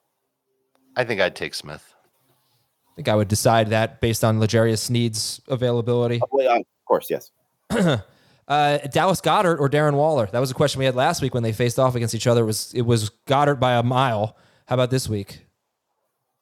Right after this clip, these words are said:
Speaker 1: I'll say
Speaker 3: Uh,
Speaker 1: Waller.
Speaker 3: Goddard.
Speaker 2: Oh, vote for Waller, vote for Goddard. And,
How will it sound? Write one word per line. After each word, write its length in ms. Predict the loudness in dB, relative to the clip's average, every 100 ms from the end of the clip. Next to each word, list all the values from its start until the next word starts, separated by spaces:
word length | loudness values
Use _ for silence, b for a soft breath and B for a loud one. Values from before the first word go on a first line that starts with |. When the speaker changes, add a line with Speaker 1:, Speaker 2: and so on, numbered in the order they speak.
| -12 -4
Speaker 1:
I'll 120 | -2
say 120 | 0
Speaker 3:
Uh, 60 | 2
Speaker 1:
Waller. 260 | 2 2 2
Speaker 3:
Goddard. 160 | 0 -4 _ _ _ _ _ _ _ _ _ _ -8
Speaker 2:
Oh, 360 | -2 0 -2 -4
vote 180 | -2 0
for 100 | 0
Waller, 340 | 4 4 4 2
vote 160 | -2
for 160 | -2 -2
Goddard. 480 | 0 2 2 0 -4 _ _ _ _ _ _ _ _ _ _ _ _ _ _ -14
And, 760 | -10 -6 -2 0 0 0 0